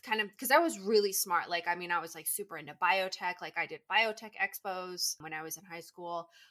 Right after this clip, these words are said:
I did job shadowing for several, like, companies, mm, like, biotech companies in the Seattle area when I was growing up. And I got to work on the Human Genome Project. <laughs> So, like, there was a lot of cool stuff that you just think, like,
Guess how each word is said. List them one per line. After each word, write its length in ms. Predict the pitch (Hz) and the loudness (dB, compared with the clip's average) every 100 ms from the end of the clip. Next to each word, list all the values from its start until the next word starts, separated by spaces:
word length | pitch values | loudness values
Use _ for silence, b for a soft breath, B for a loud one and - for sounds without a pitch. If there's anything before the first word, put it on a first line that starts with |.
| - | -10
I 80 | |
did 180 | 170 175 | -8 -4
job 280 | - 170 170 | 4 4 4
shadowing 540 | - 175 175 175 170 | 2 0 0 -4 -8
for 500 | 175 - 170 165 165 - | -12 -10 -4 -2 -2 -4
several, 520 | - 190 185 175 165 | -2 -2 0 -2 0
like, 180 | 160 160 | -4 -6
companies, 640 | 185 175 170 165 165 - | -8 -6 -8 -4 -2 -4
mm, 140 | 131 104 | -6 -20
like, 160 | 160 143 _ 165 | -16 -16 _ -2
biotech 440 | 175 170 175 175 | 2 2 -2 -12
companies 480 | 190 170 185 190 180 | -14 -14 -10 -10 -12
in 120 | 165 | -12
the 60 | 160 | -8
Seattle 420 | - 156 160 175 | -6 -4 -4 -4
area 320 | 196 202 220 | -6 -6 -8
when 80 | 208 | -8
I 80 | 170 | -10
was 140 | - | -10
growing 340 | - 170 165 165 | -6 -4 -4 -2
up. 180 | 185 233 | -2 4
And 80 | 185 | 8
I 100 | 196 | 8
got 140 | 202 | 6
to 60 | 196 | 2
work 180 | 185 190 | -2 2
on 240 | 180 170 | 2 2
the 280 | 165 160 160 | 2 4 2
Human 220 | 185 175 | -2 -10
Genome 440 | 170 160 160 190 240 | -10 -10 -8 -8 0
Project. 680 | 240 247 277 359 349 - - | 2 2 4 4 2 -2 -2
<laughs> 160 | - - | -4 -4
So, 180 | - 262 | 6 8
like, 240 | 247 233 | 8 6
there 80 | 240 | 4
was 140 | 226 | 2
a 60 | 214 | 0
lot 300 | 208 240 247 | -2 2 4
of 100 | 240 - | 2 -4
cool 220 | 233 214 | -4 -2
stuff 360 | - 196 196 | 0 0 0
that 120 | - 175 | -4 -12
you 100 | 165 | -10
just 320 | 175 - - | -2 -2 2
think, 240 | 233 208 | 0 2
like, 180 | 180 139 | -2 -2